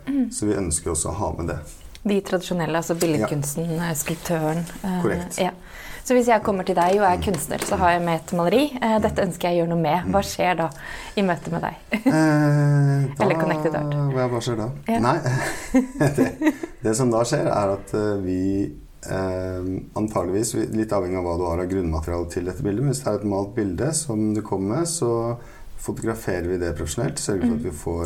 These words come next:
Speaker 2: eh, de korrekte fargene og fargenyansene. Hvis det er mye struktur i bildet, så skanner vi det.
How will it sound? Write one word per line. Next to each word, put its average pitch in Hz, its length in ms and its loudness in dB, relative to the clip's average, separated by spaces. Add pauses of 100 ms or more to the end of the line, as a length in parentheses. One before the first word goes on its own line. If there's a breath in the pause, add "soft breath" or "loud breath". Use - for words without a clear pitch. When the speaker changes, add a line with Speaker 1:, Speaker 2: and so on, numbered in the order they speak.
Speaker 2:
eh, 85 340 -2
de 85 220 -2
korrekte 82 380 -6
fargene 80 420 -4
og 78 80 -4
fargenyansene. 78 720 -2 (440 loud breath)
Hvis 107 180 -2
det - 40 0
er 117 120 2
mye 98 260 2
struktur 85 720 -4
i 80 80 0
bildet, 85 360 -2 (420 loud breath)
så 110 560 2
skanner 90 420 0
vi 82 180 0
det. 196 100 -2